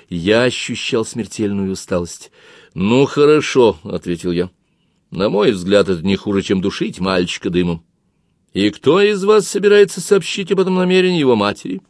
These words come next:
Оба глядели на меня, как пара глухонемых дурачков.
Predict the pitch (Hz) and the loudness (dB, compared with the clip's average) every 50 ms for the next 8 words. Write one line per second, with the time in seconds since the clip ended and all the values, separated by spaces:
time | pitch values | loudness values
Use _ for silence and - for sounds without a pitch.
0 | _ _ _ _ _ _ _ _ _ _ _ _ _ _ _ _ _ _ - 92 | _ _ _ _ _ _ _ _ _ _ _ _ _ _ _ _ _ _ -4 -2
1 | 90 85 92 87 92 95 90 85 92 92 95 92 95 92 92 95 95 92 - - | -2 -2 -2 0 -2 -2 0 0 0 0 0 0 0 0 0 0 -2 -4 -6 -10
2 | 95 - _ _ - 95 95 95 90 85 90 87 - 95 92 90 95 90 82 90 | -12 -12 _ _ 0 0 2 0 0 -2 -6 -6 -6 -6 -4 -4 -4 -4 -4 -6
3 | 98 104 - - - - 95 95 - - | -6 -6 -8 -8 -6 -4 -4 -4 -6 -10